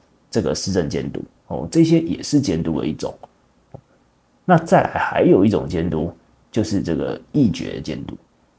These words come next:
哦，就是议决监督应该很好理解，就是议决嘛，哦，就是例如投票啊，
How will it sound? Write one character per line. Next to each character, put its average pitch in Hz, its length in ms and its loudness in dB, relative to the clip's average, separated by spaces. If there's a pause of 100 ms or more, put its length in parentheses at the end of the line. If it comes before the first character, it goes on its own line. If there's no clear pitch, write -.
(120)
哦， 82 140 0
就 131 120 0
是 156 80 4
议 202 160 4
决 117 160 4
监 127 140 4
督 135 80 4
应 135 80 6
该 131 100 4
很 107 160 0
好 87 200 -2
理 95 200 0
解， - 160 0
就 87 140 -6
是 92 240 -4
议 123 180 4
决 58 220 -6
嘛， - 140 -12 (320)
哦， 95 100 -4
就 120 120 -4
是 123 160 0 (120)
例 120 140 0
如 87 120 0
投 - 280 -6
票 - 260 -2
啊， - 100 -10